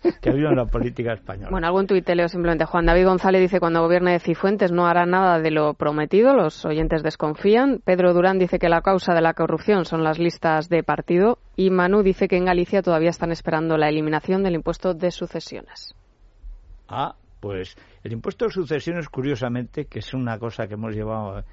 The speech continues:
Speaker 1: bueno, yo, menos matar a Aguado el otro día, prácticamente todo. O sea, porque es lo único que ha conseguido mantener la Comunidad de Madrid frente a las fauces de Montoro.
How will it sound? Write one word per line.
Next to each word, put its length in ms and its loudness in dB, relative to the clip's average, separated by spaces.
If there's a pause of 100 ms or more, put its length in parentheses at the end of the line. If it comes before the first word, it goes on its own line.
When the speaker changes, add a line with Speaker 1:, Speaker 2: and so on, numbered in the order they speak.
(200)
Speaker 1:
bueno, 160 -12
yo, 240 -12 (140)
menos 360 -14
matar 340 -14
a 380 -12
Aguado 420 -10
el 80 -14
otro 280 -16
día, 200 -12
prácticamente 720 -16
todo. 300 -14
O 580 -20
sea, 140 -4
porque 320 -10 (140)
es 160 -8
lo 120 -4
único 320 -6
que 100 -6
ha 60 -4
conseguido 680 -8 (240)
mantener 460 -8
la 140 -6
Comunidad 340 -6
de 60 -4
Madrid 320 -8
frente 640 -8 (400)
a 200 -6
las 280 -8
fauces 600 -6
de 100 -4
Montoro. 540 -6